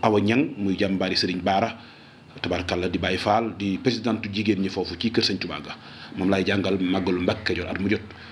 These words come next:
Su ma jàngee Mbàkke Kajoor ba noppi, euh, daan jàngal, euh, soxna yi nekk Tenerife ñoom tamit, soxna Jaara, ndax xam nga ak, euh, màggalu Mbàkke Kajoor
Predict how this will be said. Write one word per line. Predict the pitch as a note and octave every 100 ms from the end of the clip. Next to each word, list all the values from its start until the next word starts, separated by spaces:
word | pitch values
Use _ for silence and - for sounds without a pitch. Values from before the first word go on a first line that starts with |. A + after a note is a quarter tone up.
| -
Su | -
ma | C#3+
jàngee | D3 C#3 B2
Mbàkke | A#2+ A#2
Kajoor | A2+ G#2
ba | G#2
noppi, | D3 - G#2+ - - - - - - - A2+
euh, | A2 A2 A2 A2 F#2+ -
daan | F#2+ A2+ A2+
jàngal, | A#2 A#2 A2 A2
euh, | G#2+ G#2+ G2 F2 E2 D#2+
soxna | - A#2+ G#2+ G2+
yi | G2+ B2+ A2 F#2 F#2
nekk | G#2+ -
Tenerife | A2 G2+ G2+ A2 A2+
ñoom | A2 G2
tamit, | G2 B2+ B2+ - - - -
soxna | A2+ G#2 G2
Jaara, | G2+ F#2+ A#2+ C3+
ndax | G2+ F#2+
xam | G2+ G#2+
nga | B2
ak, | B2+ B2
euh, | A2 A2 F#2+
màggalu | G#2 A2+ G#2 G#2+
Mbàkke | G#2 B2 - G#2+
Kajoor | G2 -